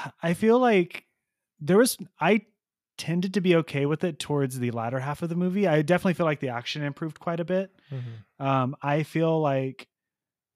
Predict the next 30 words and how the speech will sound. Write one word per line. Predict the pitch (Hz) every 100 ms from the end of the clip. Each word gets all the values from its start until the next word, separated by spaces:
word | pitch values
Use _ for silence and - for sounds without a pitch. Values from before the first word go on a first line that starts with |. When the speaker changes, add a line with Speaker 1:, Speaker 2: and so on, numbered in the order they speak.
| 131
Speaker 1:
they | 151
stuck | 143 - 143 139 -
to | - 147 135
screenplay | 127 - 135 131 - 139
one | 127 131
oh | 127
one | 113 117 123 135
with | 127 117
the, | 123 123 113
starting | - 127 131
with | 123
the | 117
inciting | 113 131 120 120
incident, | 110 143 156 151
which | 135
is | 123 -
fine. | - 110 113 123 165 190 _ _ _ _ _ _ _
Um, | 131 127 123 117
but | 139 127 127 _ _ _ _ _ 131 113
getting | 135 139 156 160 156 135
the, | 135 131 127 123 120 117 113 _ _ _ _ _ _ _
the | 127
characters | - 139 139 - 147 139 131 - - - - 143
and | 131
everything | 127 135 123
else | 120 127 147
as | 139 123
we | 120
got | 113 113 117
them, | - 147 160